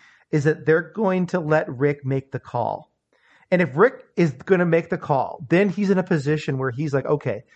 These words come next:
I'm, I've been in this position for ten years. And if I've gotta turn this around in a year or two, am I better off having a guy that's been at my side, that I've seen win, that I know that I can talk to and trust?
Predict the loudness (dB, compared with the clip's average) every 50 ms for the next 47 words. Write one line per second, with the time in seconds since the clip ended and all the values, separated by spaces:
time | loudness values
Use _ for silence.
0 | _ _ _ _ _ _ -2 -2 0 0 -2 -4 -8 -8 -6 0 2 2 2 2
1 | 0 -4 -6 -12 _ -10 -10 -8 -6 -2 -2 -2 -2 -2 -2 -4 -4 -4 -2 -2
2 | -4 -2 -4 -8 -10 -12 -14 -16 -20 _ _ _ _ _ _ _ _ _ _ _
3 | _ _ _ -2 -2 -2 -2 0 0 2 2 0 -2 -8 _ _ _ _ 0 0
4 | 0 0 -6 -10 -18 _ -16 -4 -2 0 0 0 -2 -4 -2 -2 0 0 0 -2
5 | -2 -2 -2 -2 -2 -2 -2 -2 -2 -2 -4 -4 -6 -6 -2 0 2 2 2 2
6 | 0 -4 -8 -8 -8 -8 -10 -14 _ _ _ _ _ _ _ _ _ -2 0 0
7 | 2 2 2 2 4 4 4 4 2 0 0 -2 -2 -2 -2 -4 -2 0 0 0
8 | 0 -2 -4 _ -4 -2 -2 -2 -4 -6 -6 -6 -4 -2 -2 0 0 0 -2 -4
9 | -6 -10 _ _ _ _ _ -2 0 0 0 0 -4 -10 -8 -6 -4 -2 -2 0
10 | 0 0 0 0 0 -2 -2 -6 -10 _ _ _ _ _ _ _ _ _ _ _
11 | _ _ -2 0 0 2 2 2 2 2 2 2 2 0 -2 -2 -2 -4 -4 -2
12 | 0 0 0 -2 -4 -4 -4 -4 -4 -8 -8 -6 -6 -4 -4 -4 -6 -10 -14 _
13 | _